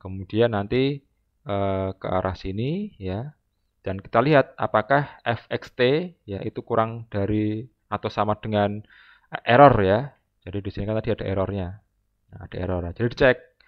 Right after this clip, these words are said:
ya, kalau misalnya, eh, errornya kok, eh, hasil dari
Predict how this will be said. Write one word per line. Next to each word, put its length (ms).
ya, 320
kalau 240
misalnya, 680
eh, 760
errornya 460
kok, 320
eh, 80
hasil 340
dari 460